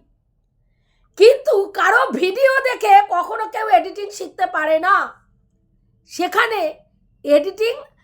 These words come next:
কার কাছ থেকে শিখেছে? বেচুর কাছ থেকে শিখেছে।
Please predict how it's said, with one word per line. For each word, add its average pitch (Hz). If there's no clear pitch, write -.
কার 277
কাছ 330
থেকে 381
শিখেছে? 415
বেচুর 277
কাছ -
থেকে 285
শিখেছে। 233